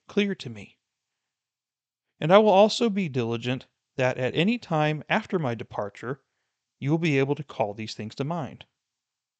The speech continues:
For we did not follow cleverly devised tales when we made known to you the power and coming of our Lord Jesus Christ, but we were eyewitnesses of his majesty.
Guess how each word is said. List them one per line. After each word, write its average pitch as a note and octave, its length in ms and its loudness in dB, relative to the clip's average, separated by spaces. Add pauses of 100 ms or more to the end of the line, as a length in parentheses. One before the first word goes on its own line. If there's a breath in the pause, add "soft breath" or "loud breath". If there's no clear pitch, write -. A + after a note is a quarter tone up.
(1300)
For D3 140 -4
we G3+ 100 2
did C4 140 0
not A#3 180 2
follow F3+ 340 4
cleverly F#3+ 640 2
devised C3+ 600 0 (120)
tales - 560 -6 (400)
when B2+ 160 0
we B2+ 140 0
made C3+ 200 0
known A#2+ 280 -2
to A#2 160 -10
you G#2 320 -10
the A#2 100 -8
power C3+ 580 0 (300)
and G2 160 -14
coming C3 420 -2
of A#2 140 -6
our A#2 180 0
Lord A2+ 280 -4
Jesus A2+ 280 -8
Christ, - 520 -10 (760)
but A#2 120 -2
we E3 400 -2
were C3 420 -2
eyewitnesses C#3+ 1200 -4 (140)
of A#2+ 140 -4
his A#2+ 140 -6
majesty. A2 580 -8